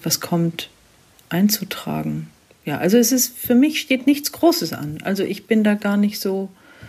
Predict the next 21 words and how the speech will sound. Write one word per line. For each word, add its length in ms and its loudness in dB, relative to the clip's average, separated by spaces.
ich 80 -20
bin 200 6
weder 200 6
optimistisch 760 2
noch 180 -2
pessimistisch. 1040 0
Ähm, 360 -4
ich 180 -6
vertraue 480 2
mich 320 2
einfach 640 0
dem 120 6
lieben 240 2
Gott 240 0
an. 320 0
Ja, 220 0
<laughs> 200 2
ich 280 0
glaube, 440 4
dass 200 -2
es, 200 -6